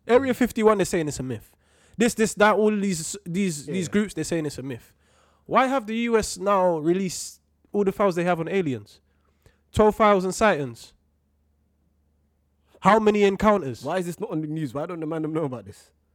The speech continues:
Speaker 1: Because obviously, what they, what they don't wanna put it out on the news. You know they control what they put out on the news, bro.
Speaker 2: So then how are people finding this out? Where did they release all of this? Like, how do the
Speaker 1: It,
Speaker 2: people
Speaker 1: it's,
Speaker 2: know?
Speaker 1: it's public info, but no one knows it like that because it's not put on the news.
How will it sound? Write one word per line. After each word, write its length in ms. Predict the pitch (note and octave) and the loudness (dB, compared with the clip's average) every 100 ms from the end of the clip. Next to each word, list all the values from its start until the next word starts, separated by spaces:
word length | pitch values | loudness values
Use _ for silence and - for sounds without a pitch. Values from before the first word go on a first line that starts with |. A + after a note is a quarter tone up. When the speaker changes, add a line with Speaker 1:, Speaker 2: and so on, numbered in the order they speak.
| _ - | _ -2
Speaker 1:
Because 260 | - D#4+ | 2 2
obviously, 380 | F4 E4 - D4+ | 4 2 0 -2
what 200 | C4+ E4 | 0 0
they, 60 | D#4+ - | 0 0
what 160 | D4+ D4 | -4 0
they 80 | |
don't 120 | E4+ F4 | 0 0
wanna 140 | E4 | -2
put 200 | D#4+ F#4 | 0 2
it 80 | D#4+ | 4
out 120 | C4 | 2
on 60 | A3+ | 2
the 40 | G#3+ | 0
news. 240 | G#3 D#3+ | -2 -2
You 80 | C4 | 2
know 140 | G#4+ | 2
they 80 | E4+ | 2
control 340 | - A3+ D4 | 0 2 4
what 80 | A#3 | 4
they 80 | F#3+ | 2
put 140 | - | 2
out 120 | G#3 D3+ | 2 0
on 60 | |
the 60 | C#3+ | -4
news, 240 | F3 C#3 | -6 -8
bro. 100 | - | -6
Speaker 2:
So 80 | D#3 | -6
then 140 | D#3 | -4
how 200 | D#3 F3 E3 | -4 -4 -4
are 60 | D#3 | -8
people 280 | D3 E3 C#3+ | -10 -14 -12
finding 320 | D3+ D3 C3+ | -12 -12 -12
this 160 | C3 E3+ | -14 -16
out? 180 | D3 _ _ | -18 _ _
Where 180 | C#3 | -6
did 120 | D#3 D#3 | -4 -4
they 100 | D3 | -6
release 460 | C#3 D#3 D#3+ - C#3+ | -4 -4 -6 -6 -8
all 120 | C3 | -8
of 60 | |
this? 300 | A2+ G2+ - _ | -8 -14 -18 _
Like, 220 | G#2+ - | -18 -12
how 180 | C#3 E3 | -4 -2
do 160 | D3+ | -2
the 40 | D3+ - | -4 -2
Speaker 1:
It, 140 | C#4+ | -2
Speaker 2:
people 160 | C#4+ C#3+ | 0 0
Speaker 1:
it's, 200 | F#3+ G#2+ | -2 -4
Speaker 2:
know? 40 | - | -4
Speaker 1:
it's 180 | B3 - | -4 -4
public 460 | - E3+ F3 G#3+ - | 0 0 4 2 2
info, 360 | D4 D#4 A3+ | -2 2 2
but 120 | E3+ F3 | 2 2
no 120 | B3 | 4
one 200 | A#3 G#3+ | 4 4
knows 280 | A#3+ A#3+ F#3 | 4 4 0
it 100 | - | -2
like 320 | C#3+ F#3+ - | 2 2 2
that 140 | G#3 - | -2 -2
because 220 | - D3 | -6 -8
it's 100 | D#3+ | -6
not 160 | G#3 | -6
put 140 | - F#3 | -2 -2
on 80 | D#3+ | -2
the 60 | |
news. 200 | F3+ F3+ | -4 -6